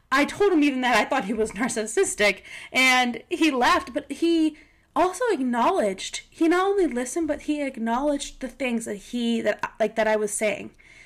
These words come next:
and he apologized for them. And I just remember feeling so validated, so listened to, and I knew that it was God's doing,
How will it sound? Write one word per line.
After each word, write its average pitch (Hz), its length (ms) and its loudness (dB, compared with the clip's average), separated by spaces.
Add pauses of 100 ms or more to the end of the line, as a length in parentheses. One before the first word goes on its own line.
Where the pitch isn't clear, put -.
(140)
and 214 120 -4
he 247 140 0
apologized 226 720 -2
for 202 240 -4
them. 220 260 -12 (360)
And 285 140 -4
I 269 260 2
just 370 220 -6
remember 240 380 0
feeling 214 420 -8
so 247 360 0
validated, 208 760 -2 (160)
so 240 320 -2
listened 233 480 -2
to, 202 280 -8 (220)
and 254 140 -2
I 262 120 -2
knew 240 320 2
that 294 140 2
it 254 80 -2
was 208 160 -6
God's 233 480 -2
doing, 214 440 -8